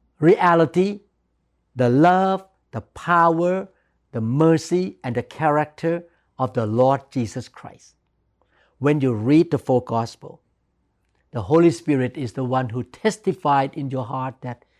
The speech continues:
Jesus is the living God. He is the Savior. He was raised from the dead on the third day. He testified in your heart. It's very difficult for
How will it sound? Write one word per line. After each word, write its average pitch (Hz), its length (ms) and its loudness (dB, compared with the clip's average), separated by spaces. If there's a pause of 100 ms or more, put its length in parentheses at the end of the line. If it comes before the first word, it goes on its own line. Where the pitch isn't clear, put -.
(420)
Jesus 143 640 2
is 123 160 -6
the 127 140 -6
living 131 400 -2
God. - 340 -14 (320)
He 131 120 -4
is 117 100 -8
the 123 80 -8
Savior. 123 840 -2 (180)
He 139 120 -2
was 113 240 -2
raised 135 560 -2
from 131 180 -2
the 117 80 -4
dead 131 380 -4
on 123 80 -10
the 104 100 -8
third 123 400 -2
day. 131 280 -20 (1000)
He 165 300 -2
testified 143 840 -2
in 131 120 -6
your 123 140 -2
heart. 117 360 -16 (640)
It's - 440 -6 (280)
very 170 320 4
difficult - 580 -4
for 127 420 0